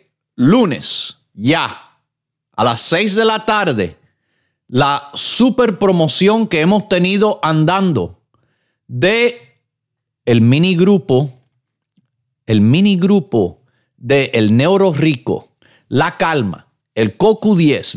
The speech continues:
Vinpocetina, Rico Alerta y Triple Lecitina con el quince por ciento de descuento. Y en adición, les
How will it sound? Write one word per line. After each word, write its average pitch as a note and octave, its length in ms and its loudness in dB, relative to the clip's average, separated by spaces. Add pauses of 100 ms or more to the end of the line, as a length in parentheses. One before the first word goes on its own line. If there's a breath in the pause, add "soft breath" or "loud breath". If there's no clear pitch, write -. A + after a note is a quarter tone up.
(100)
Vinpocetina, F#3+ 1120 -2 (320)
Rico A#3 460 0
Alerta C#3 580 -4
y C#3+ 220 -4
Triple C4 600 0
Lecitina D#3+ 920 -2 (360 soft breath)
con E3+ 220 2
el D#3+ 260 -2
quince C#4 460 0
por E3+ 240 -2
ciento A#3+ 600 0
de G#3 140 0
descuento. D3+ 840 -4 (640 soft breath)
Y F3+ 200 2
en E3 140 0
adición, G3 920 0 (580)
les A2+ 420 -2